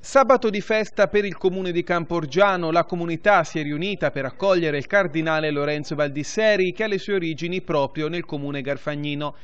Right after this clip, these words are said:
La mamma era di Poggio e il papà di Roccalberti. Dopo aver salutato le associazioni, le autorità religiose, civili e militari, il cardinale è stato ricevuto ufficialmente nella sala consiliare,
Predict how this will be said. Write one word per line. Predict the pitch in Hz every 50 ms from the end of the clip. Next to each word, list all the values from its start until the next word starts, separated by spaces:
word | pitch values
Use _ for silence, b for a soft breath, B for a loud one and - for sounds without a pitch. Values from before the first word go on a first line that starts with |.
| b b
La | - 143
mamma | 143 143 143 139 139 143 143 143 -
era | 147 143 143 143
di | 139 147
Poggio | - - 220 233 226 214 165 139 170
e | 175
il | 170
papà | - - 220 214 - 123 104
di | 113 113 143
Roccalberti. | 160 170 170 - - 196 202 170 156 139 - - - - - 127 - - b b b b - - -
Dopo | - - - 202
aver | 190 175 185 175
salutato | - 175 165 165 151 - 165 156 165
le | 156 147
associazioni, | 147 - - 151 - 151 135 - - - 208 214 208 180 160 147
le | 135
autorità | 131 131 127 143 139 139 127 - 165 160
religiose, | 147 147 139 139 131 113 143 190 202 190 143 147 139
civili | 131 - - 147 143 175 180 151 151
e | 147
militari, | 139 151 165 190 190 - 202 180 160 151 151 147 B B B B
il | 185 180
cardinale | - - 220 208 185 196 208 214 220 208 185 180
è |
stato | 160 - 208 190 180 170
ricevuto | 160 175 - - 175 160 170 170 165 165
ufficialmente | 143 - 180 - - 160 147 147 143 143 143 139 117 - - -
nella | 156 151 156
sala | 147 - - 156 156 151
consiliare, | - 156 151 151 - 175 170 165 165 156 156 156 156 147